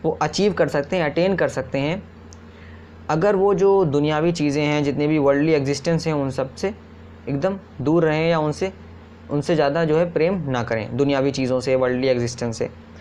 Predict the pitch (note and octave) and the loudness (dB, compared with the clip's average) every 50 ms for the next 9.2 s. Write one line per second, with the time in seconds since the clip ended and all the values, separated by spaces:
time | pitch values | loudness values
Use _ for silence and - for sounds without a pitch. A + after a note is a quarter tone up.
0 | - - - - - - - - - C3 C3+ C#3+ C#3+ C#3+ C#3 C3 D3+ E3+ E3 G3 | -18 -18 -18 -18 -20 -20 -12 -4 -2 0 2 2 2 2 0 2 0 0 2 0
1 | G#3+ - - F#3 G3+ G#3 F#3+ G#3 F#3 G3 F3 F#3 G3 F3 F#3+ G3 G3 F#3+ F3+ - | -2 -2 0 0 0 2 2 2 2 2 2 2 0 2 2 2 2 2 0 0
2 | - - D#3 D3+ D3+ C#3+ D#3+ D#3+ F3 F#3 E3+ - - - E3 E3 E3+ D#3+ C#3+ C3 | 0 0 2 2 2 2 2 0 0 0 -4 -8 -8 -4 -2 -2 -2 -2 0 0
3 | C#3 C#3 C#3+ - F3 D#3+ - C3+ A#2+ C#3 D#3 F3 F3+ E3+ - F3 D#3+ D3 C#3 C#3+ | 0 0 2 0 0 2 0 0 0 0 0 0 -2 -2 -2 -4 -2 -2 0 0
4 | C#3 C#3 C#3+ C#3+ D3 C3+ - E3+ F3 F#3 F3+ - - - - - - - - - | 0 0 0 -2 -2 0 0 0 0 0 -2 -6 -12 -20 -20 -20 -20 -20 -14 -4
5 | C3 D3+ D#3 - D3 C#3+ C#3+ D3 C#3+ - E3 D#3+ D3+ D3 D3+ D#3 C#3+ C3 - - | -2 -2 -2 0 0 0 2 2 0 0 -2 -2 0 0 0 0 0 0 0 -2
6 | D3+ C#3+ D3+ C#3+ C#3+ C3+ - - C3 B2+ B2 B2+ C3 C3 B2 C3 B2+ B2+ D#3+ E3 | -2 0 2 0 0 0 -2 -2 -2 0 2 4 2 2 4 2 0 0 0 0
7 | D3+ C#3 - - C#3+ C#3 C3 C3 - F#3 G#3+ A3+ - - - - - - - - | 0 0 -2 -2 -2 0 -2 0 0 -2 -2 -2 -6 -14 -20 -20 -20 -20 -20 -8
8 | - C3+ C3 A#2+ C#3 C3+ C3+ - C#3+ C#3+ C#3 - - C3 - - D#3 C#3+ D3 C#3+ | -6 -4 -2 0 0 -2 0 2 2 2 4 2 0 -2 -2 -2 0 0 0 2
9 | C#3 G3 G#3+ | 2 0 0